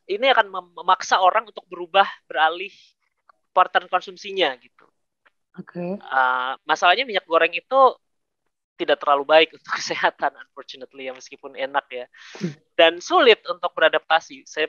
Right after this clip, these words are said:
Speaker 1: saya sendiri juga salah satu fans dari, eh, gorengan gitu ya. Dan kalau gorengan mahal, saya akan berhenti beli gorengan dan mungkin saya akan beli yang lain yang
Speaker 2: Hmm.
Speaker 1: mungkin lebih sehat gitu. Jadi ini salah satu cara ya, meskipun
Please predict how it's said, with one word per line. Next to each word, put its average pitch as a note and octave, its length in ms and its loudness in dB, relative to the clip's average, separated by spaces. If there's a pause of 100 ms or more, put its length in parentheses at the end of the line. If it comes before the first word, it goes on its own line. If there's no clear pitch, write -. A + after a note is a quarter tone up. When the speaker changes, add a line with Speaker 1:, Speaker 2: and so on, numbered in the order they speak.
Speaker 1:
saya D#3+ 240 -6
sendiri E3+ 320 -6
juga D3+ 380 4
salah C#3+ 180 -14
satu D3 300 -10
fans D3 320 0
dari, C3+ 480 -8 (260)
eh, B2+ 300 -6
gorengan E3+ 600 2
gitu B2+ 300 -14
ya. D#3+ 60 -10 (640)
Dan D#3 560 6
kalau F3+ 260 4
gorengan E3 380 -2
mahal, G#3 320 4
saya C4 180 -4
akan G3+ 160 -6
berhenti G3 320 -6
beli D#3+ 160 -10
gorengan C#3 400 -10
dan F3+ 140 -8
mungkin - 180 -20
saya G#3+ 220 0
akan F3+ 160 0
beli D3 180 -6
yang D3+ 80 0
lain F#3+ 380 6 (1040)
yang E3+ 180 6
Speaker 2:
Hmm. G3+ 100 -2 (140)
Speaker 1:
mungkin G#3 380 -2 (160)
lebih - 180 -14
sehat D#3 480 2
gitu. - 240 -20
Jadi D3+ 320 -10
ini B3 80 -8
salah D#3+ 240 2
satu D#3 460 -6
cara D3+ 320 -2
ya, C#3 160 0
meskipun G3 560 -6